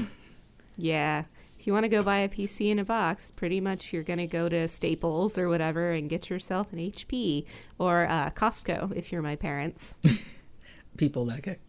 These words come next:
Speaker 1: computers at Costco, it's just, it's just, <sighs> it just blows my mind.
Speaker 2: They just, I mean, my mom just plays solitaire and my dad, like, Googles some stuff occasionally, although now he mostly does that on his phone, so,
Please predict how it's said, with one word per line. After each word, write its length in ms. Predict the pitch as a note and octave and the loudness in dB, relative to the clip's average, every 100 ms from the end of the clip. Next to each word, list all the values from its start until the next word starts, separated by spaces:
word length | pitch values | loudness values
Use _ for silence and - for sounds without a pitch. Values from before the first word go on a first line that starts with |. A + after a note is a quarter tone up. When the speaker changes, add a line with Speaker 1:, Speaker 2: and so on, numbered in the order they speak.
| - | -12
Speaker 1:
computers 500 | C3 - - A2+ A#2 | -10 -8 -8 -8 -8
at 140 | A2+ - | -10 -10
Costco, 520 | - A2 - A#2 A#2 | -10 -8 -4 -4 -2
it's 140 | C3 | -4
just, 340 | - D3 - - | -4 -8 -8 2
it's 180 | - C#3 | 4 6
just, 280 | D3 - - - - - - - | 4 0 -6 -18 -20 -20 -20 -18
<sighs> 600 | - - - - C3+ - | -20 -20 -14 0 2 4
it 60 | C#3 | 6
just 160 | E3 C#3 | 6 8
blows 280 | C#3+ D3+ C3+ | 10 10 6
my 120 | A#2+ | 4
mind. 520 | A#2+ A#2+ F3+ A#2+ F3+ - - - - | 4 4 2 0 -2 -4 -20 -16 -2
Speaker 2:
They 540 | G3+ A3+ C4 C#4+ D4+ C#4 | 2 4 2 2 0 -4
just, 560 | - A#3 C#4 - - - | -2 2 4 6 4 4
I 80 | G#3+ | 2
mean, 280 | A#3 A#3+ A#3+ | 4 4 4
my 180 | A#3+ G#3+ | 2 2
mom 480 | G#3 G3+ A#3+ B3+ B3 | 0 2 2 2 2
just 260 | G#3+ A3 - | 2 0 -2
plays 380 | A3 G#3+ A3+ | -2 0 2
solitaire 800 | - E3+ G3 G3+ - E3+ E3+ F3 | 2 2 2 0 0 0 0 0
and 200 | F3 F3 | 0 -2
my 120 | D3+ D3 | -4 -4
dad, 500 | D#3 F3+ F3 F3 E3+ | -2 -2 -2 -4 -2
like, 280 | D3+ D3 | -4 -4
Googles 340 | - E3+ E3 D3 | -2 0 0 0
some 160 | D#3+ D#3 | -2 -2
stuff 320 | - D3+ D3+ | -2 -2 -4
occasionally, 520 | D3+ D#3+ D3 D#3 D#3+ | -4 -2 -2 -2 0
although 260 | D#3+ E3 E3 | 0 0 2
now 260 | E3 E3+ | 2 0
he 140 | G3+ D#3 | 0 0
mostly 320 | D#3+ E3+ F3 | -2 -2 -4
does 220 | F3 F#3 | -4 -4
that 160 | G3+ G3+ | -2 0
on 160 | G#3 | 0
his 160 | G#3+ G#3+ | 0 -2
phone, 400 | C4+ D4 D3 E3 | 0 0 -2 -2
so, 560 | - - C#3+ C#3 D3 | 0 0 0 -2 -2